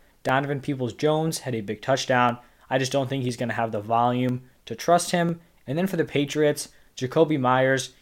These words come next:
you know, is kinda seen as the very reliable option, and he probably is the best play for the Patriots. He has no upside, and his floor hasn't been all that great as of late. Kendrick Bourne, just not really interested. So I'm just gonna be avoiding all of these pass catchers.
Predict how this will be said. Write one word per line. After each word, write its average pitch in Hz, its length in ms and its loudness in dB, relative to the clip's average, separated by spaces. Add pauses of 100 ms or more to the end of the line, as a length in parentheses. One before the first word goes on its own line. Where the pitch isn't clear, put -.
you 123 80 -4
know, 127 100 2
is 120 100 -2
kinda 131 220 -4
seen 135 300 -4
as 127 120 -2
the 123 140 -4
very 123 300 0
reliable 110 500 -2
option, 139 540 0 (260)
and 131 60 -4
he 127 80 -2
probably 156 420 2
is 131 140 -2
the 117 100 -6
best 120 340 -2
play 151 380 2 (260)
for - 80 -12
the 147 80 2
Patriots. 151 640 0 (220)
He 156 200 2
has 151 200 4
no 135 180 4
upside, 127 560 2 (240)
and 131 80 -4
his 123 140 -4
floor 180 380 4
hasn't 135 360 2
been 123 140 0
all 127 160 2
that 120 200 0
great 123 400 0 (280)
as 117 180 -2
of 117 160 -6
late. 143 400 0 (240)
Kendrick 139 380 -2
Bourne, 123 380 0 (200)
just - 260 -4
not 110 300 -4
really 107 240 -6
interested. 117 560 -4 (100)
So 143 180 0
I'm 165 120 4
just 165 140 -4
gonna 156 100 -2
be 123 160 0
avoiding 113 460 0 (100)
all 113 260 4
of 107 100 -4
these 104 180 -10
pass 139 340 0
catchers. 139 540 -2